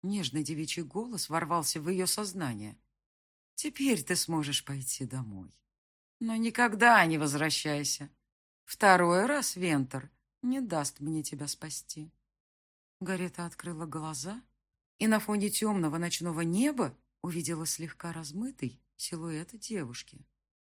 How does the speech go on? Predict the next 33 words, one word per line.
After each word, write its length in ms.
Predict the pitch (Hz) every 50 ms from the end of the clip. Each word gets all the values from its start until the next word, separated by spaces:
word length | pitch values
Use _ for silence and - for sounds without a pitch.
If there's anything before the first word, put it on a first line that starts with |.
| _ _ _ _ _ _
Её 220 | 156 135 123 151
белые 380 | 123 135 151 175 160 165 151 143
волосы 460 | 127 151 190 220 226 202 - - 156
были 220 | 143 151 160 160
чуть 220 | 147 - - 175 -
светлее 560 | - - 160 151 - 156 175 226 247 233 175
мертвенно-белой 880 | 151 160 180 185 - - 170 190 196 190 190 175 175 196 190 202 226 226
кожи. 540 | 226 - - 175 135 113 - 101 95 - _ _ _ _ _ _ _ _ _ _ _ _ _ _
Красивые 640 | - 131 143 - - - 175 208 226 190 151 143
тёмные 420 | 139 - - 156 156 151 151 147 135
глаза 360 | - 135 139 135 127 202 247
сияли 420 | 247 - 156 143 151 160 165 170
искорками 580 | 175 180 170 - - - 180 - - 202 214 214
звёзд. 520 | 220 214 214 196 180 135 110 - - - _ _ _ _ _ _ _ _ _ _ _ -
И 60 | 170
вся 380 | 135 - - - - 185 185 175
она 140 | 160 156 151
была 240 | 135 151 139 151 - _ _
так 320 | - 233 247 254 - - _
красива, 580 | - - 170 156 - - - 139 127 135 131 _ _ _ _ _ _
что 220 | - - - 190 180
девочка 420 | 160 220 233 202 - - - 190
не 100 | 185 180
могла 360 | 185 190 196 175 185 180 151
поверить 460 | 135 - 139 - 139 135 143 139 -
в 100 | - -
то, 240 | _ - 262 262 262 _ _ _ _ _
что 240 | - - - 196 196
она 160 | 190 185 185
на 100 | 175 175
самом 380 | 170 - - 180 170 165 156 143
деле 240 | 127 147 135 131
существует. 680 | 131 - - 127 - - - - _ - 95 87 78